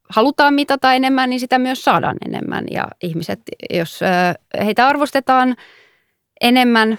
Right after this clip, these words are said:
myös akateemisessa, ö, mielessä siitä, että heillä on paljon seuraajia, niin silloin he myös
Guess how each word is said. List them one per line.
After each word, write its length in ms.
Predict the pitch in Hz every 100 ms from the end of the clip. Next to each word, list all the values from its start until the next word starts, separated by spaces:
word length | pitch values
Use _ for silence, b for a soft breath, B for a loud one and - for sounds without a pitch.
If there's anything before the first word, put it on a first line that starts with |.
| -
myös 380 | 226 220 - - - B B _ -
akateemisessa, 1000 | - - 214 196 185 185 180 175 190 170 - - _ _ -
ö, 40 | - - - - -
mielessä 600 | - 196 180 180 - 180 -
siitä, 360 | - 190 180 180
että 180 | - 185
heillä 160 | 180
on 60 | 180
paljon 260 | 180 180
seuraajia, 500 | 175 180 175 170 175
niin 100 | 170
silloin 220 | 175 180 262
he 60 |
myös 280 | 285 294